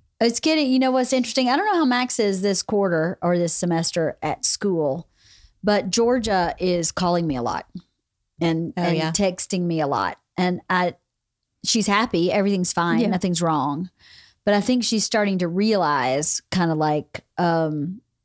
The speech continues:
Speaker 1: I have a good mom and dad. She's calling her dad a lot too.
Speaker 2: Oh,
Speaker 1: um,
Speaker 2: yeah.
Speaker 1: a lot, which is really good for both of them. But, um, someone said to me,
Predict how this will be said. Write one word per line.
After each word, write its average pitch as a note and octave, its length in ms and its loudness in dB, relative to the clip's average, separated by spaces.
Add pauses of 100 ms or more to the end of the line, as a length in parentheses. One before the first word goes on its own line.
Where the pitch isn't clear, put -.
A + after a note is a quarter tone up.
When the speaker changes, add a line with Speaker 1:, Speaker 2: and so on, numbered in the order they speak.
(160)
Speaker 1:
I F#3+ 60 -2
have G#3+ 160 0
a F#3 40 0
good F#3 280 0
mom E3 260 0
and E3 120 -2
dad. E3 280 0
She's - 120 -4
calling F3+ 240 -2
her D3 80 -2
dad D3+ 180 0
a D3+ 60 -2
lot B2 200 -4
too. C#3 220 -4 (760)
Speaker 2:
Oh, E3+ 160 2
Speaker 1:
um, E3 60 2
Speaker 2:
yeah. D3+ 200 -2
Speaker 1:
a F3+ 120 2
lot, E3 580 -2 (120)
which F3 280 0
is D#3+ 440 -2
really E3+ 340 0
good D3 340 -4 (320)
for F3 100 -2
both E3 260 0
of C3 60 -6
them. D3 320 -4
But, E3+ 240 0
um, D#3+ 380 -2 (1600)
someone F4+ 340 2
said C4 240 2
to C4 80 4
me, F#3 460 2